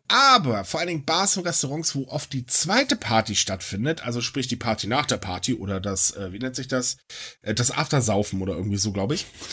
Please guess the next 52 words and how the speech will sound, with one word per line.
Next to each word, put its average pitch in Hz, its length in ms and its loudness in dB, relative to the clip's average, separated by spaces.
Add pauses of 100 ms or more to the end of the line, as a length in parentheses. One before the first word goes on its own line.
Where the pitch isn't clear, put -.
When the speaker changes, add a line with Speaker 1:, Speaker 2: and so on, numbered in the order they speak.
(480)
Speaker 1:
Ähm, 160 360 6
die 190 440 -4
haben 185 280 0
zum - 140 0
Beispiel 180 540 4
überhaupt 160 480 0
nichts 175 420 6
davon. 113 420 0
Die 131 100 2
merken 156 320 2
überhaupt 113 240 0
nicht, 120 140 0
dass 110 100 4
da 117 80 2
neue 107 200 2
Kunden, 90 440 -6
äh, 95 340 0
also 98 220 0
dass 104 100 0
da 110 80 2
Kunden 113 280 -2
wieder 117 160 4
zurückkommen. 139 520 -2 (460)
Und, 196 480 2
ähm, 170 580 -2
naja, 156 320 2
es 156 120 0
ist 151 120 2
halt 165 120 0
immer 156 160 -2
das 156 180 -2
Problem, 147 300 -2
es - 120 2
herrscht 147 220 0
eine 147 140 -4
gewisse 139 320 0
Angst, 156 340 -2
auch 139 220 -2
wegen 131 220 2
der 117 180 2
Invasion 113 580 2
der 135 140 -2
Ukraine, 113 720 -4
äh, 110 240 -4
auch 123 220 0
in 113 100 2
Japan, 147 340 0
weil 131 80 -4
man 117 140 0
halt 117 120 0
sagt, 117 220 -4
„Oh, - 20 -10